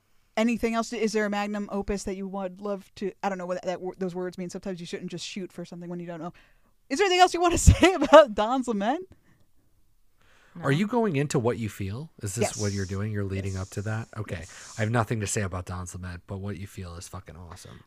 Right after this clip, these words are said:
Speaker 3: Uh, well, I mean, it's not related to the song, but the fact that her, like, little trove of stolen trinkets all has price tags on it, so we know it's stolen.
Speaker 1: Oh, yeah.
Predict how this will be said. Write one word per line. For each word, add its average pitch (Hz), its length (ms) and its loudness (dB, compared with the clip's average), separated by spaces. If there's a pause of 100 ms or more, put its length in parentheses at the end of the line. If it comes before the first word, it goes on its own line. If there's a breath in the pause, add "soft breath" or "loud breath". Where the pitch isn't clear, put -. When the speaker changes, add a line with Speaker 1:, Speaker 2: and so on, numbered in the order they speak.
Speaker 3:
Uh, 208 540 0
well, 226 340 6
I 233 80 4
mean, 247 180 -2
it's 240 180 -6
not 262 100 2
related 233 360 0
to 208 40 -10
the 196 160 -4
song, 208 320 0
but 175 80 -8
the 185 100 -10
fact 196 260 2
that 185 120 -4
her, 208 100 -4
like, 190 200 -2
little 180 240 -2
trove 185 460 -2
of 175 460 -4 (120)
stolen 185 460 0
trinkets 185 540 -2
all 175 180 4
has 214 200 0
price 185 300 0
tags 180 260 0
on 202 160 0
it, 190 120 -8
so 220 120 -8
we 190 100 -4
know 185 200 -2
it's - 180 -10
stolen. 180 580 -2
Speaker 1:
Oh, 185 60 -4
yeah. - 160 -8